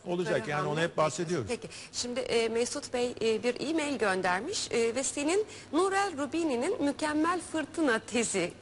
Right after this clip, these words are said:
Speaker 2: hakkında ne düşündüğünü merak ediyor. Olabilir mi? İhtimal mi? Olursa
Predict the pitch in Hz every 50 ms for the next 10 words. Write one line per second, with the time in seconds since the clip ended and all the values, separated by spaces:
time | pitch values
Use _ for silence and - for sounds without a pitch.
0 | - - - 254 247 247 - - 240 240 247 233 320 392 427 381 285 285 269 262
1 | 285 - - 302 294 277 294 294 294 302 262 226 202 185 185 180 185 - 196 175
2 | - 196 240 285 415 - - - - - - - - - 262 269 330 359 359 370
3 | 427 415 311 202 202 240 294 - 226 - - 226 247 269 262 254 226 202 202 247
4 | 349 - - - - - - - 277 277 330 - - - 214 180 151